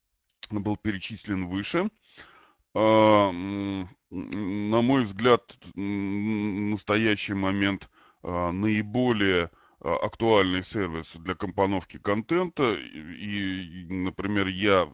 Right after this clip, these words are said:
э, в своей работе над учебными курсами использую именно его. А,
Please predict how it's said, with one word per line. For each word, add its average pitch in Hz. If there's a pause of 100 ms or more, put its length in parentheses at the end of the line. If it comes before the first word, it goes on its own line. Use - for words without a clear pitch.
э, 87
в - (100)
своей 95
работе 92
над 85 (180)
учебными 90
курсами 90
использую 87
именно 87
его. 85 (960)
А, 101